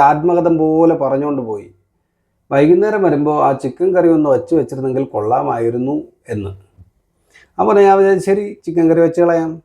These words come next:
ചിക്കൻ കറി വെക്കാൻ വേണ്ടി ചിക്കൻ കഴുകിയെടുത്തു. അപ്പോഴാണ്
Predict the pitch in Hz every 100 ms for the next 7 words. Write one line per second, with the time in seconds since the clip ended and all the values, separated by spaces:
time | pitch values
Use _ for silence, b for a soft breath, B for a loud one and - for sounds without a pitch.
0 | _ _ _ _ _ _ _ _ 123 185
1 | 185 196 185 175 180 170 170 165 151 190
2 | 156 156 214 196 135 - 101 - - 180
3 | 185 175